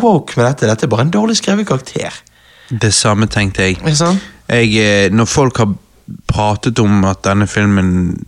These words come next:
Speaker 2: var woke, eller jeg lurer på om folk har pratet at denne filmen kommer til å være woke, men det er jo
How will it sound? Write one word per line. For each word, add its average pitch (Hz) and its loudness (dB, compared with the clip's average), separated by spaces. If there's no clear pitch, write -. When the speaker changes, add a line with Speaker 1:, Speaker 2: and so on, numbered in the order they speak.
Speaker 2:
var 98 2
woke, 98 0
eller 117 2
jeg 139 4
lurer 139 4
på - 4
om 151 2
folk 151 2
har 123 0
pratet 117 -2
at 120 0
denne 117 2
filmen 113 0
kommer 120 2
til 85 -4
å 85 -2
være 87 0
woke, - -4
men 123 2
det 120 4
er - 4
jo 117 2